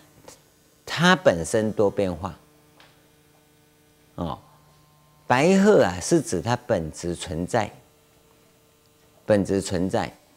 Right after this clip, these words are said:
那应该来讲是这样子，白鹤是讲体，哦，这个孔雀啊是讲相，鹦鹉啊是讲用。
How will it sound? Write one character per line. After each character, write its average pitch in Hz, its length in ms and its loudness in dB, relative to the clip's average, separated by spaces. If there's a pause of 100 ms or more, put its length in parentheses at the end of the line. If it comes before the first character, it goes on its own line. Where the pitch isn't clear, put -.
(260)
那 190 180 6
应 214 220 6
该 196 160 10
来 156 160 8
讲 113 260 4
是 104 140 -2
这 117 140 4
样 104 200 2
子， 82 180 -4 (480)
白 143 220 6
鹤 190 180 8
是 139 180 2
讲 95 260 2 (100)
体， 98 440 -2 (520)
哦， 87 300 -4 (480)
这 170 140 8
个 139 260 10
孔 110 420 0
雀 160 280 4
啊 90 100 -2
是 120 180 -8
讲 101 260 -8
相， 151 400 2 (960)
鹦 170 160 6
鹉 117 360 4
啊 85 160 0
是 113 180 -4
讲 - 160 -4 (160)
用。 147 280 4